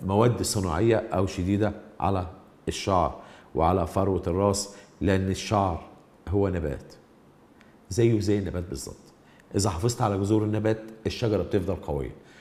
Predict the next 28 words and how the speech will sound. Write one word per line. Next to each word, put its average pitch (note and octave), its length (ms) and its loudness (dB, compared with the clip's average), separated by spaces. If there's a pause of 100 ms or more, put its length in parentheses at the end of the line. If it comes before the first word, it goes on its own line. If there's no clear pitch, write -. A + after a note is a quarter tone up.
(260)
اذا A2+ 160 4
انت B2 180 0
رميت G2+ 540 0
اي G#2 160 6
شيء G2+ 240 0
على F2+ 160 -2
ج-، F2 180 -2
على F2 180 -2
جذورها G2 380 2
او F2+ 240 -2
حيت - 420 -2 (120)
او، E2 300 -2
او F2+ 60 0
ما F#2 100 0
اتغذتش F2+ 460 -2
كويس A2 440 0 (340)
او G#2 100 4
ما F#2 100 0
شربتش، F#2+ 520 0 (420)
تبدا G#2+ 280 4
ت-، - 240 -4 (120)
تبدا G#2 280 2
تذبل. - 440 -4 (800)
نزول G2 320 6
الشعره B2+ 640 0
يعني F#2+ 240 0
معناها G2+ 320 -2
جدرها F#2+ 540 -2